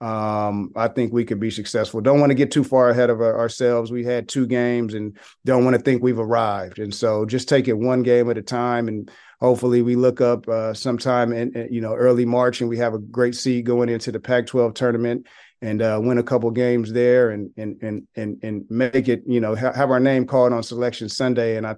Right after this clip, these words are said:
think if that is, if we're able to do that, uh, there will be very talk, very, uh, little talk about,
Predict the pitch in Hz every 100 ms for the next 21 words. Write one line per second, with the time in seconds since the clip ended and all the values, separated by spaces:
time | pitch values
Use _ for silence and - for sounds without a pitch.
0 | - 147 127 127 117 - _ _ _ _
1 | _ 151 160 151 139 139 139 156 165 156
2 | 127 143 151 131 127 123 - 123 117 117
3 | 113 113 113 113 117 123 135 127 127 117
4 | 127 131 135 123 139 135 135 127 - 127
5 | 120 123 139 156 147 131 - _ - 117
6 | 113 117 160 147 139 131 127 113 117 110